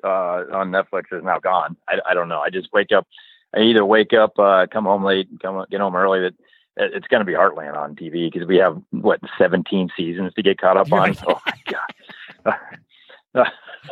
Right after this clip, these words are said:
Speaker 1: uh, yeah. So I'm sorry. So the question was, do, uh, like, do I like Heartland?
Speaker 2: Yeah. What's
Speaker 1: Uh,
Speaker 2: your
Speaker 1: what's my
Speaker 2: opinion
Speaker 1: favorite
Speaker 2: on
Speaker 1: part?
Speaker 2: Heartland?
Speaker 1: Uh, man, it's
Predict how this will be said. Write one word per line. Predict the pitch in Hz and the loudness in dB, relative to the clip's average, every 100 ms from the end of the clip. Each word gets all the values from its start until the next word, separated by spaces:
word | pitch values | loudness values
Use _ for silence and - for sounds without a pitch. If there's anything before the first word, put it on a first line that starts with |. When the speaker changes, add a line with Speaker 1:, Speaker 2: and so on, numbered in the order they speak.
| - - - - - | -20 -20 -18 -12 2
Speaker 1:
uh, | 123 107 90 _ _ _ _ | 4 4 0 _ _ _ _
yeah. | 139 135 135 143 135 147 | 2 2 2 -2 -6 -2
So | 139 | -2
I'm | 135 120 | -2 -4
sorry. | 131 117 _ | -2 -2 _
So | 123 | -8
the | 117 | -6
question | - 185 - 170 | 0 0 0 -4
was, | 147 135 | -2 -2
do, | 113 123 107 110 - | -4 -6 -8 -16 -4
uh, | 101 95 | 0 2
like, | 92 95 _ | 0 -4 _
do | 104 | -2
I | 95 | 0
like | 85 104 - | 2 0 -2
Heartland? | 123 - 123 | -6 -4 -2
Speaker 2:
Yeah. | 139 | -2
What's | 151 185 | 0 0
Speaker 1:
Uh, | 180 | 0
Speaker 2:
your | |
Speaker 1:
what's | - - | -2 -2
my | 98 | 0
Speaker 2:
opinion | 113 | 2
Speaker 1:
favorite | 98 | 0
Speaker 2:
on | 127 | 2
Speaker 1:
part? | 113 - | 0 0
Speaker 2:
Heartland? | 120 113 107 _ _ _ _ _ _ _ 139 | -2 -10 -12 _ _ _ _ _ _ _ -2
Speaker 1:
Uh, | 151 156 139 101 - | 2 4 2 -4 -16
man, | 113 113 143 180 | -12 -6 -4 -4
it's | 127 | -6